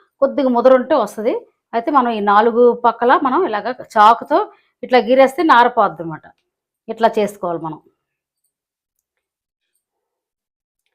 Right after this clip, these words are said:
ఇదిగోండి, ఇలాగ నేను అటు ఇటు నారలు తీసేసుకున్నాను. నారలు తీసుకుని ఇలాగ మొత్తం అంతా ఇలాగ బాగు చేసుకున్నా. మొత్తం ఈ మొక్కలు అయినాయన్నమాట. ఈ మొక్కలు ఇవన్నీ,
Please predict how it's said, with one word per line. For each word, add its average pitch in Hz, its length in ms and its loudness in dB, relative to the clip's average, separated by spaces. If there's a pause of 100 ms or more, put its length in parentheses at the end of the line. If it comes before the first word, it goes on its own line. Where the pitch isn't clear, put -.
(360)
ఇదిగోండి, 240 360 0 (140)
ఇలాగ 233 240 2
నేను 240 220 -4 (140)
అటు 247 220 -2
ఇటు 247 180 -2 (520)
నారలు 208 380 0
తీసేసుకున్నాను. 208 720 -8 (800)
నారలు 202 380 -4
తీసుకుని 214 320 -8 (160)
ఇలాగ 190 200 -6 (520)
మొత్తం 208 260 -8
అంతా 214 220 -4 (540)
ఇలాగ 185 200 -8 (140)
బాగు 196 240 -6
చేసుకున్నా. 202 400 -6 (200)
మొత్తం - 220 -6
ఈ 226 160 -4
మొక్కలు 202 220 -2
అయినాయన్నమాట. 180 480 -6 (640)
ఈ 196 120 -10
మొక్కలు 196 260 -6
ఇవన్నీ, 185 480 -8